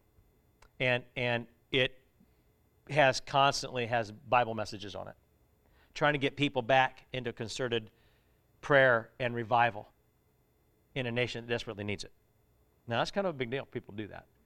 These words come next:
Now, you know, you know that there's somebody that drives past that and laughs and says, "You fools." Don't you? And I wonder how many Christians have gone, gone past that and said, "Well, that was a stupid thing to do."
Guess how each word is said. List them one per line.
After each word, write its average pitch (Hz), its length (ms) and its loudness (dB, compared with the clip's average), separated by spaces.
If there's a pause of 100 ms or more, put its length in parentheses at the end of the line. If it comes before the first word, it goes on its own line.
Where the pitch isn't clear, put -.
(140)
Now, 139 220 0 (160)
you 147 80 -6
know, 147 140 2
you 147 180 0
know 180 160 4
that 120 120 -12
there's 131 160 -4
somebody 127 500 2 (440)
that 143 140 -4
drives 135 200 4
past 127 280 2
that 127 140 -2
and 120 100 -4
laughs 123 340 4
and 117 80 -10
says, 107 260 -8
"You 117 100 -8
fools." 101 460 -14 (1300)
Don't 151 240 4
you? - 60 -12 (2500)
And 123 100 0
I 127 40 2
wonder 131 220 2
how 131 160 2
many 120 140 -2
Christians 120 380 -6
have 107 240 -14
gone, 113 300 -4
gone 110 220 -8
past 113 200 -2
that 110 120 -10
and 110 100 -14
said, 117 160 -6 (220)
"Well, 123 100 2
that 127 40 4
was 110 80 -8
a 95 40 -12
stupid 104 280 -10
thing 101 140 -8
to 95 60 -10
do." 101 140 -10